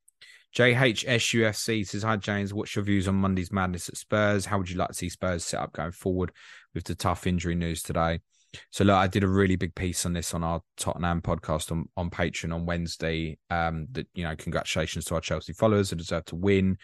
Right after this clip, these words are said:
No complaints with any of the decisions. Um, I thought Tottenham's strategy in the second half, or, or to be honest, let's call it Ange's strategy, um,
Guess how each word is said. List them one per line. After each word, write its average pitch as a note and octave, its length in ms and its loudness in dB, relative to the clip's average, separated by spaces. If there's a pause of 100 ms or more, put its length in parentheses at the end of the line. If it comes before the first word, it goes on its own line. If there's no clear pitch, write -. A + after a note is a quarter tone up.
(360)
No F#2 160 0
complaints E2+ 460 -4
with D#2+ 100 -6
any E2+ 180 0
of D#2+ 80 -2
the E2 80 -4
decisions. F2+ 840 0 (380)
Um, E2 400 0 (100)
I E2+ 100 2
thought F2 300 -2 (240)
Tottenham's F2+ 400 -2
strategy F2 400 0
in F2 100 0
the F2 60 0
second F2 340 -2
half, F#2+ 340 0
or, D#2+ 140 -4 (120)
or E2+ 80 -6
to - 80 -12
be D#2+ 100 -6
honest, D#2 200 -6
let's C#2+ 160 -6
call E2 200 -2
it - 80 -2
Ange's F2 360 -4
strategy, E2+ 520 -2 (560)
um, F2 540 2